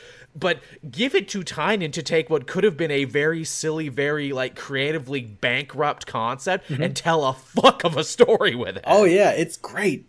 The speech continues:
Speaker 2: It's so great.
Speaker 1: And yet, I, I feel bad almost in a way, 'cause I'm like, "Yeah, everyone, you gotta go pick up and buy this Punchline book." I'm like, "No,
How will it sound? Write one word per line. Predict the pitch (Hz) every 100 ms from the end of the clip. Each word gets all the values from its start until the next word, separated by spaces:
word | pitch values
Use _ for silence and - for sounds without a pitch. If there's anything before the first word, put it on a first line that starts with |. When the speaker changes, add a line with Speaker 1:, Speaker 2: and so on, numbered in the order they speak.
| _
Speaker 2:
It's | - 180 -
so | 202 160
great. | - 220 185 - _ _ - _ _ _ _ _ _ - -
Speaker 1:
And | 208
yet, | 202 233 233 262 -
I, | 202 -
I | 170 247
feel | 247 240 202
bad | 202 175 175
almost | 180 170 175
in | 180
a |
way, | 165 170 175
'cause | 196 170
I'm | 165
like, | 175
"Yeah, | 226 208
everyone, | 202 196 190
you | 151
gotta | 175 175
go | 170
pick | 190 180
up | 170 135
and | 151 151 139
buy | 156 160
this | 156 156
Punchline | - 175 - 156 139
book." | 127 139
I'm | 143
like, | 123 123
"No, | 170